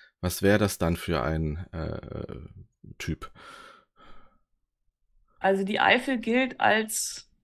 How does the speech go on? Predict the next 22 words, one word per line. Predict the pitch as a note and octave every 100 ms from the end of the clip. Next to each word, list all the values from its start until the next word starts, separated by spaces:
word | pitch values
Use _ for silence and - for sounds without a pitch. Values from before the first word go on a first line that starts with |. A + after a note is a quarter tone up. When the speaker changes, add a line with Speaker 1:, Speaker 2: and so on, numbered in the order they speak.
| _ _ _ _
Speaker 2:
als | - G2+ - A3+
ein | A3 A3 G#3
Supervulkan. | A3 A#3+ B3 A#3 A#3 A3 A3+ A#3
Also | G#3 G#3 F#3+
wenn, | G#3+ B3 B3
das | A#3 - - _ _
wäre | G3+ A3 A#3
es | F3+ -
wahrscheinlich | G#3 - G#3+ A3+ A3+ G#3+
in | G3+
die | G3+
Richtung | G#3 G#3+
plinianisch, | G3+ - G3 G3 A#3 D#4+ - - _ _ _ _ _ _ _ _ _ _ _
ähm, | F#3+ G3+ G#3 G3+ F#3+ - _ _ _ _ _ -
oder | F#3
noch | F3+ G3
größer. | A3 A#3 C4+ D4 D#4 _ - - _ _
Aber | F#3 G#3 A#3 A#3
da | G#3+ G3+
wir | G#3
da | G3+ G3+ G#3 G#3 -
speziell | - - G#3+ - G3 G3+ B3 C4 B3+